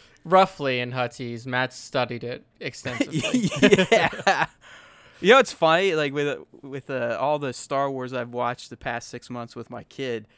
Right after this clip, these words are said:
Speaker 1: we've never had the, I, I, it's all on my Plex server, so I don't take the time to load up the subtitles for the alien stuff.
Speaker 2: Yeah.
Speaker 1: So the entire time, she has no clue what the fuck Jabba's saying or, or Leia
Speaker 2: <laughs>
Speaker 1: Bausch. I just sit there and kinda throw in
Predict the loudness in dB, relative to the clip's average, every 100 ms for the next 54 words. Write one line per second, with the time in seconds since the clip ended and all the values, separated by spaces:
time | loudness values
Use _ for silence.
0 | _ _ _ _ _ _ _ -10 -4 -2
1 | 2 4 4 4 2 0 -4 -4 0 0
2 | 0 -4 -6 -2 2 2 2 -2 -6 -4
3 | -6 -4 -6 -6 -6 -8 -10 -10 -8 -6
4 | -4 -4 -4 -4 -6 -8 -10 -8 -8 -4
5 | -4 -4 -6 -4 -4 -4 -8 -10 -8 -6
6 | -6 -6 -6 -8 -10 -8 -6 -6 -6 -8
7 | -8 -6 -6 -8 _ _ -8 -4 -4 -6
8 | _ _ _ _ -2 2 4 4 4 2
9 | 0 -4 -2 -6 -4 -4 -4 -6 -8 -6
10 | -6 -4 0 0 0 -6 -6 -6 -4 -6
11 | -8 -10 -10 -10 -10 -6 -2 -2 0 -2
12 | -2 -2 -2 -4 -12 -20 _ _ _ _
13 | -10 -8 -8 -8 -4 -6 -6 -8 -8 -10
14 | -8 -6 -6 -10 -12